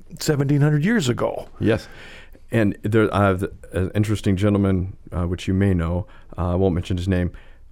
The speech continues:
Speaker 2: who is in the process of becoming Catholic, uh, over in Bosnia, and found himself in the unique place, 'cause there was virtually no Protestants,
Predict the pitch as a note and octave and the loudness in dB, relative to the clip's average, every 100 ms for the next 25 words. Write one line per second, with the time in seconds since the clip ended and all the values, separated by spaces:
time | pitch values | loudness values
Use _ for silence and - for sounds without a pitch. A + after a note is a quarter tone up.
0 | - - A2+ G2+ F#2+ G2+ - B2+ - G2 | -20 0 2 4 4 2 2 0 0 -2
1 | F2 F#2 G2 G2+ G2 E2+ - F2+ - - | -2 0 2 2 0 -4 -6 -10 -12 -20
2 | - - F2 E2+ - - G2+ G2 E2+ F2+ | -20 -8 -4 -4 -6 -2 0 2 0 0
3 | G2 G#2+ G#2 F#2 E2+ F2+ - - - F#2+ | 0 0 0 -2 -2 -6 -12 -20 -6 -2
4 | F2+ E2+ E2 - - - - - - B2+ | 0 0 -4 -10 -20 -20 -16 -10 -4 0
5 | B2 B2+ G#2+ G#2+ F#2+ G#2 G2+ G2+ G#2 G#2 | 2 2 0 0 2 2 2 2 2 4
6 | D#3 - - G#2 - G2+ F#2+ F#2 F#2 A2+ | 2 2 2 2 0 -2 0 0 2 0
7 | - G#2+ G2+ F#2 A#2+ A#2 - D#2+ | 2 0 2 2 0 0 -4 -6